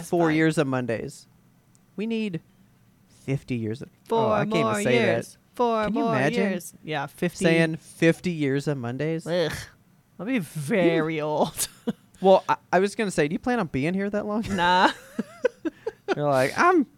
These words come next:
Speaker 1: I'm shooting for another ten
Speaker 2: Yeah.
Speaker 1: tops, maybe." But if you wanna catch us and talk to us about the show, hop on over to X at Y M B T O A P, which stands for You Must Be Thinking of Another Podcast, and let us know what you think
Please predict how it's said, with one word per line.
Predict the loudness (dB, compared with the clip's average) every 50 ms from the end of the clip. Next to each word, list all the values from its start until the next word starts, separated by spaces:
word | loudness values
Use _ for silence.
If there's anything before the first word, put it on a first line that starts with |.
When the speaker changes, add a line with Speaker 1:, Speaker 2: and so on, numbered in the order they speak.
| _ _ -2
Speaker 1:
I'm | 0 0
shooting | 0 0 0 0 0 0
for | 0 0
another | 2 2 2 0
ten | -2 -2 0 0 2 2 0 -2 -2 0
Speaker 2:
Yeah. | 2 4 4 4 4 2
Speaker 1:
tops, | 0 -2
maybe." | -2 -2 -2 -2 -2 -6 -6 -8 -10 -16 -20 -20 -20 -20 -20 -20 -20 -20 -20 _ _ _ _ _ _ _ _ _
But | -2 0 0 0
if | 0 -2
you | -4 -4
wanna | -2 0 0 0 0
catch | 0 0 0 0 2 2 2
us | 0 0 0
and | -4 -4
talk | -2 -2 -2 -2
to | -4 -6
us | -6 -4 -2
about | -2 -2 -2 -4
the | -8
show, | -6 -2 2 2 4 4 2 2 0
hop | 0 -2 -2 0 -2
on | -4 -4
over | -4 -6 -6 -6 -8 -10
to | -10 -12 -14 -14 -14 _ _ _ 2
X | 2 2 2 0 -2 -10 -16 -14 -12 -4 -2
at | 0 0 0
Y | 0 -2 -2 0
M | -2 -4
B | -4 -4 -4 -6
T | -6 -6 -4 -2
O | -2 -2
A | -2 -2
P, | -4 -4 -4 -4 -4 -6 -10 _ _ _ _ _
which | -14 -10
stands | -8 -8 -6 -6
for | -6 -8
You | -6 -6
Must | -8 -10 -10
Be | -10
Thinking | -10 -10 -10 -10 -10 -10
of | -8 -8
Another | -8 -6 -6 -6
Podcast, | -2 0 0 2 2 0 -2 -2 -2 0 0 2 2 0 0 -2 -4 -8 -6
and | -6 -4 -4 -2
let | -2 -2
us | -2 -4 -6
know | -6 -4 -4 -2 -2 -2 -2 -4 -6 -8 -14 -20 -20 -20 -20 -20 -20 _
what | -6 -4 -2 -2 -2 -4 -8 -8
you | -6 -4 -2 -2 -2 -2
think | -2 -4 -4 -4 -4 -4 -6 -8 -12 -16 -20